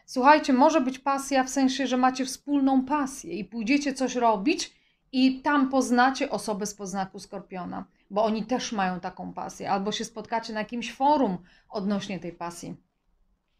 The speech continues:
e, poświęco-, poświęconym tej pasji. Albo będziecie po prostu szaleć seksualnie. Bardzo silna energia seksualna.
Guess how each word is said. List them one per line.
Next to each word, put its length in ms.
e, 280
poświęco-, 580
poświęconym 520
tej 120
pasji. 380
Albo 280
będziecie 400
po 120
prostu 340
szaleć 1000
seksualnie. 760
Bardzo 220
silna 300
energia 300
seksualna. 580